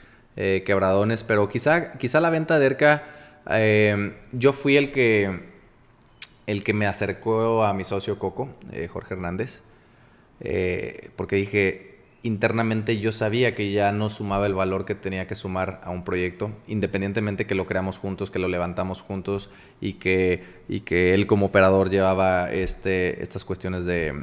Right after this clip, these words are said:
de salarios y demás. Eh, quizá me costó porque te pega un poquito en el, en el sentido de que, híjole, lo que le echamos ganas y todo lo que falta por crecer y es una empresa sólida que está creciendo continuamente y demás.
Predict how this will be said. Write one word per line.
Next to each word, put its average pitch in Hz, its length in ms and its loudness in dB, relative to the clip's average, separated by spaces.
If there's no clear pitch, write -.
de 90 120 -4
salarios 87 500 -2
y 90 40 -4
demás. 98 380 -4
Eh, 104 500 6
quizá 117 220 0
me 131 100 2
costó 120 380 2
porque 113 280 2
te - 160 -2
pega 110 240 2
un 120 120 2
poquito 113 500 0
en 110 100 0
el, 98 460 0
en 101 240 -4
el 98 180 -2
sentido 101 380 -4
de 98 100 0
que, - 80 -12
híjole, 78 420 -8
lo 82 140 -6
que 90 100 -8
le 87 100 -2
echamos 90 360 -6
ganas 92 420 -4
y 92 60 -10
todo 107 240 2
lo 104 180 2
que - 100 -6
falta 101 340 -2
por 98 160 -6
crecer 98 520 -2
y 98 120 0
es 92 100 -6
una 98 100 -6
empresa 92 300 -6
sólida 95 540 -2
que - 80 -8
está 87 180 -8
creciendo 87 380 -6
continuamente 90 800 -6
y 90 100 -2
demás. 104 460 -4